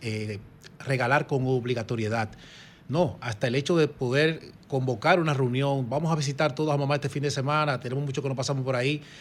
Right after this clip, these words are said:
es un momento que se presta hasta para juntarse toda la familia, que hace tiempo que no se veía, de que podamos, eh, eh, reírnos, tener anécdotas de cómo fue la infancia, de que, ¿te acuerdas con, cuando Pedrito se cayó y mamá, qué sé yo? O sea, es poder generar ese tipo de,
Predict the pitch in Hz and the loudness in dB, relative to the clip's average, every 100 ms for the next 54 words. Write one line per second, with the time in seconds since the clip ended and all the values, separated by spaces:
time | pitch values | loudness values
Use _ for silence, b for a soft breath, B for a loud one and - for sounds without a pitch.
0 | B - 123 156 147 151 139 135 135 147 | B -4 0 2 2 0 -2 -2 0 -2
1 | 143 135 123 117 113 110 123 139 139 135 | -2 -4 -2 -4 -4 -4 -2 -2 0 0
2 | 139 135 120 143 127 127 135 139 123 123 | 0 0 -2 0 0 0 0 -2 -2 -6
3 | 117 120 117 156 147 117 B B B B | -4 -4 -2 0 -2 -2 B B B B
4 | 165 131 135 127 139 151 139 131 127 131 | -2 0 2 0 2 2 0 -4 -2 -4
5 | 120 110 123 139 175 143 120 113 120 120 | -4 -2 0 4 4 2 0 -2 -2 0
6 | 143 143 143 151 139 131 117 117 110 127 | 2 2 2 0 -2 -2 -4 -4 -6 -6
7 | 135 143 139 123 110 143 147 139 123 113 | -4 0 2 2 0 0 2 0 -2 -4
8 | 117 B B - 135 170 214 180 151 143 | -8 B B -12 -6 -2 -2 -2 -2 -4
9 | 131 135 139 139 - 139 175 170 175 160 | -4 -6 -6 -6 -4 -4 -2 -2 0 0
10 | 160 202 190 175 160 160 190 165 175 170 | 0 0 0 -2 -2 -4 -4 -4 -4 -4
11 | 214 202 165 185 185 175 180 175 165 143 | 0 0 2 0 0 2 2 0 -2 -2
12 | 127 151 151 139 131 143 143 135 123 | 0 2 2 -2 -4 -4 0 0 -2